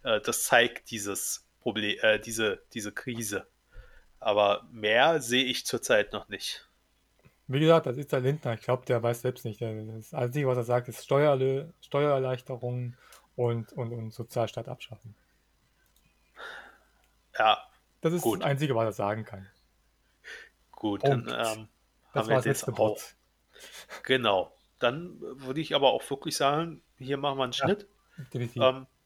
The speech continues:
Speaker 1: hat mal wieder Spaß gemacht. Äh, ohne,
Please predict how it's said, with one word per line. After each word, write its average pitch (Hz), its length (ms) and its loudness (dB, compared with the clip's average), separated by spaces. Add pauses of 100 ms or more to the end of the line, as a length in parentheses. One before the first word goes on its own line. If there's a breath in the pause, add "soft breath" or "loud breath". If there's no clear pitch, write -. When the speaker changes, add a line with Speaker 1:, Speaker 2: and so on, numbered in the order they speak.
(260)
Speaker 1:
hat - 200 2
mal 139 120 0
wieder 127 160 4
Spaß 117 360 2
gemacht. 185 460 -8 (1000 loud breath)
Äh, 117 400 0 (800)
ohne, 147 380 0